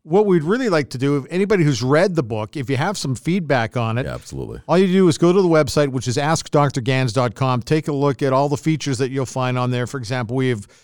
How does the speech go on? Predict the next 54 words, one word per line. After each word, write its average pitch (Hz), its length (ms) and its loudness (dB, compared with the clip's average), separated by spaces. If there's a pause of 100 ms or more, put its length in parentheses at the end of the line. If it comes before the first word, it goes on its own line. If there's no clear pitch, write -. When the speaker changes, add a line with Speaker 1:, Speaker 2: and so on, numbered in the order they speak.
(220)
Speaker 1:
information 143 460 0
on 135 140 2
seminars, 123 800 -2
cool 185 260 2
stuff - 300 0
to 147 80 2
buy. 117 580 0 (680)
You 135 120 -4
know, 120 100 -2
obviously 135 400 -2
the 131 80 -2
book, 127 300 -2
The 127 140 -2
Me 135 180 4
Factor's 127 520 -2
there. 120 300 0 (320)
Plus, 147 180 0
you - 60 -8
can 147 100 2
also 147 260 2
reach 131 300 -4
Doctor 135 340 0
Gans 127 320 -2
for 131 100 -8
any 127 120 -2
public 135 320 -4
speaking 147 380 -2
event 123 260 -2
that - 160 -6
you 131 80 0
might 123 180 -2
have. 123 300 0
But, 120 160 -2 (400)
but 170 180 0 (140)
one 185 260 2
thing 208 220 4
we 190 100 6
wanna 165 300 4
tell 160 380 0
people 127 340 -2
is 127 160 -2
that 135 120 -2
we're 147 140 0
looking 190 260 0
for 151 280 2
reviews 139 500 2
on 127 220 -2
the 123 80 2
book, - 320 0
which 123 180 -6
is 117 100 -4
The 127 80 -6
Me 127 200 0
Factor. 117 480 -4